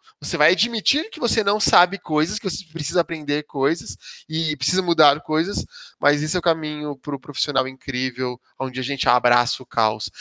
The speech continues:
É um caminho difícil, porque a gente, ser humano, a gente busca padrão, a gente busca, é, se, é, aquela jornada, aquele caminho, a, a, aquela receita,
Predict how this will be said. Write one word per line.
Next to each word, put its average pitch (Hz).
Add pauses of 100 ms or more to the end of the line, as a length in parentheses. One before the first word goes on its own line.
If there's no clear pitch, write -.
(140)
É 165
um 247
caminho 302
difícil, 208 (360)
porque -
a 175
gente, 202
ser 190
humano, 165
a 175
gente 180
busca 165 (840)
padrão, 147
a 139
gente 147
busca, 139 (320)
é, 135
se, -
é, 120 (920)
aquela 285
jornada, 247
aquele 220
caminho, 214 (140)
a, 175 (200)
a, 175 (340)
aquela 202
receita, 156